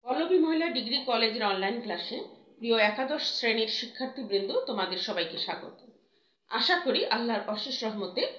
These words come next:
তোমরা সবাই ভালো আছো, সুস্থ আছো এবং নিরাপদে আছো। তো যথাসময়ে আজকে আমি মাহনাজ আক্তার হাজির হয়েছি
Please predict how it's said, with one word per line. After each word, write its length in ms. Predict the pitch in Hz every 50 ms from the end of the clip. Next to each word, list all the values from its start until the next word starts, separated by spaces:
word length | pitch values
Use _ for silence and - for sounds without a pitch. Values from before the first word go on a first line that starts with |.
| - - - _ _ -
তোমরা 240 | 233 247 277 285 285
সবাই 280 | - 311 277 277 277
ভালো 260 | 262 254 262 269 285
আছো, 360 | 285 302 294 - - 392 480 494 - -
সুস্থ 260 | 269 - - - 277
আছো 300 | 247 240 247 - - -
এবং 240 | - 226 208 254 - 539 - - - - _ _ _ -
নিরাপদে 500 | 214 214 190 170 - - - - - -
আছো। 300 | - - - - - - - _ _ _ _ _ _ _ _ _ _ _ _ _ _ _ -
তো 120 | 247 240
যথাসময়ে 720 | 233 240 247 247 294 359 349 349 359 370 330 339 349 320
আজকে 360 | 294 302 294 - - 320 311 277
আমি 280 | 262 262 269 277 277
মাহনাজ 460 | 277 254 254 240 233 240 240 240 247
আক্তার 300 | 247 240 - - 247 247 240
হাজির 280 | 226 208 220 254 247
হয়েছি 300 | 247 240 226 226 - -